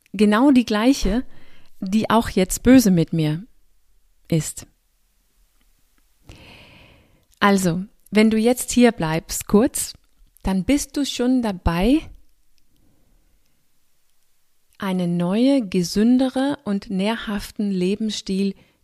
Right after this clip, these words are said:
zu erschaffen. Nämlich indem du die Kraft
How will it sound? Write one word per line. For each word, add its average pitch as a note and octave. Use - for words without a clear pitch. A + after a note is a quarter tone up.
zu -
erschaffen. G3
Nämlich A#3
indem G#3+
du A3
die A3
Kraft -